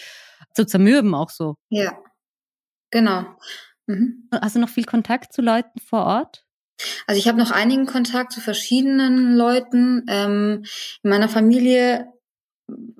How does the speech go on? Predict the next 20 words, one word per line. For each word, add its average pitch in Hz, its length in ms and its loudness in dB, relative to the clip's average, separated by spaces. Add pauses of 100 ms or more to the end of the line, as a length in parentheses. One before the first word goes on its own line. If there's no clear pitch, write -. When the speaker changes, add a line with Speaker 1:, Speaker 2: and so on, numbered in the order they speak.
(180)
Speaker 2:
reden 233 460 2
wir 220 120 2
gar 202 200 -2
nicht 220 180 -2
so 208 200 -4
sehr 202 300 -2
über 247 100 0
die 233 80 -2
Proteste. 240 540 -4
Das 208 140 -8
sind 202 180 -6
teilweise 196 480 -4
auch, 190 260 -2 (960)
äh, 196 200 2
ältere 208 880 0
Leute, 202 400 0
die, 196 440 0
äh, 190 300 -2
sich 196 300 -8
eher, 220 560 0